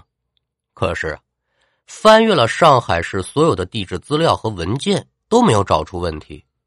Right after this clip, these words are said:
您说了，那就停止施工，这个呀，想都别想。可是这一时半会儿呢，也找不出病因所在，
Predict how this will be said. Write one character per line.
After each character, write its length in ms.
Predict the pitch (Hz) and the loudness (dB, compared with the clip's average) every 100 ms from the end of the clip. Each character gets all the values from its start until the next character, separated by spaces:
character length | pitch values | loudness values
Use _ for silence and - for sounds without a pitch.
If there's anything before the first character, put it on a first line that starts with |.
| _ _ _ _ _ | _ _ _ _ _
您 180 | 101 117 | -4 -2
说 300 | 147 165 170 | -2 0 0
了， 220 | 147 95 | 0 -2
那 120 | 101 | -4
就 200 | 110 95 | -4 -4
停 200 | 90 127 | -4 -4
止 160 | 170 90 | -4 -6
施 240 | - - | -10 -6
工， 320 | 139 165 190 196 _ _ _ _ | -4 0 0 0 _ _ _ _
这 220 | 120 85 | -4 -4
个 160 | 73 | -8
呀， 100 | - - _ | -14 -20 _
想 460 | - - 104 82 85 | -16 -8 -4 -2 -2
都 120 | 104 | -4
别 180 | 98 87 | -4 -6
想。 180 | - 73 _ _ _ _ _ _ _ _ _ _ _ | -8 -14 _ _ _ _ _ _ _ _ _ _ _
可 100 | - | -2
是 140 | 196 226 | -2 2
这 120 | 269 | 0
一 180 | 254 240 | 0 -2
时 200 | - 226 | -2 -2
半 320 | 226 254 156 | 0 2 2
会 200 | - 87 | 0 -6
儿 180 | 78 - | -8 -8
呢， 240 | 90 127 139 _ | -4 -4 -4 _
也 160 | 143 | -4
找 260 | 208 - 82 | -2 0 -2
不 120 | 78 | -4
出 180 | 117 175 | -6 -6
病 300 | 175 151 98 | -4 -4 -4
因 180 | 123 175 | -4 -6
所 340 | - - - _ | -8 -16 -18 _
在， 260 | - 196 | 0 0